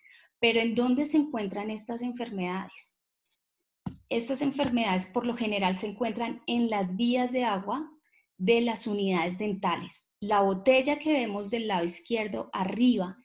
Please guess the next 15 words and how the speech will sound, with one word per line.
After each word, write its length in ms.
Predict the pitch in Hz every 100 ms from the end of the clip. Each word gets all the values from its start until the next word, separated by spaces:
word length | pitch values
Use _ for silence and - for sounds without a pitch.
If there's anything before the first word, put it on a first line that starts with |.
| _ - _ -
es 180 | 233 240
una 240 | 262 262
botella 540 | 254 208 - 208 190
del 100 | 202
sistema 560 | 233 247 - 202 196 196
flush, 340 | - 269 277 - - _ _ -
donde 280 | 214 214
probablemente 840 | 196 - 185 180 180 202 240 240 247
no 100 | 226
se 140 | -
ha 40 | 233
lavado 400 | 226 233 226 233
en 100 | 240
mucho 380 | 240 240 240 -
tiempo 320 | 254 240